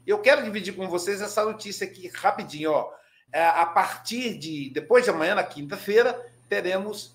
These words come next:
o curso de espanhol gratuito com a prof. Rosemary Pérez Cavalheiro, a, na quinta-feira, jueves, às dezoito horas, pela plataforma Zoom. É totalmente gratuito.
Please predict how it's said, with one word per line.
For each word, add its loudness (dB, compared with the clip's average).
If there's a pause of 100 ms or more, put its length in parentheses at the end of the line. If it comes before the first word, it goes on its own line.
(100)
o -10
curso -2
de -12
espanhol 2
gratuito 2 (560)
com 2
a 2
prof. 0 (280)
Rosemary 6
Pérez -4
Cavalheiro, 2 (360)
a, 0
na 0
quinta-feira, 2 (180)
jueves, 8 (260)
às 2
dezoito -2
horas, 4
pela -4
plataforma -6
Zoom. -10 (340)
É -6
totalmente 2
gratuito. -2